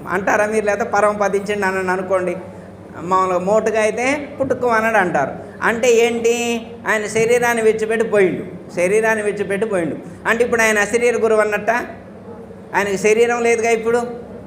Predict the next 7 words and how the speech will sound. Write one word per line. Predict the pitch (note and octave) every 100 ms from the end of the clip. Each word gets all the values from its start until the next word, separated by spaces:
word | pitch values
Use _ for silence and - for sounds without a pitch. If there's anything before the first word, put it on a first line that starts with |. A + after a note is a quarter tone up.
| - - - - - - - -
శరీరం | F#3+ G#3+ A#3 A#3
లే-, | A3+
ఇప్పుడు | G#3 G#3
అశరీర | G#3 A#3 A#3+ A#3
గురువు | A3 A3
అంటే | G#3+ G#3
ఆయనేనా? | G#3 G#3 G#3 A3